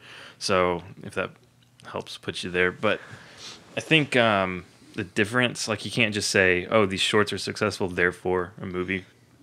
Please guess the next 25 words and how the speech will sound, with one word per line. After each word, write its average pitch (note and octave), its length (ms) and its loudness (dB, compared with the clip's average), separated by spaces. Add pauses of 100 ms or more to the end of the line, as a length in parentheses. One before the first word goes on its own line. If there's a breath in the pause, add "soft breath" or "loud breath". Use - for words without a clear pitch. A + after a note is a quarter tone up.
will F#2 340 0
be A2 180 -2
successful." A2 680 -4 (400 soft breath)
But A2 320 6
I A2+ 140 0
think A#2+ 280 -4
it G2 140 2
is G2 180 4
evidence F#2 600 -2
for - 160 -12
sure. F#2 360 0 (120)
Like, F#2+ 360 -10 (540 soft breath)
they F#2 300 0
are G2 240 6
successful, F2+ 760 -2
which F#2+ 420 -2 (100)
proves G#2+ 320 2
to F2+ 160 0
us F2+ 220 0
that F#2 340 -2 (600 soft breath)
whatever G2 500 6
cast F2+ 580 0
they F#2+ 140 4
have E2+ 320 0
now F2 400 2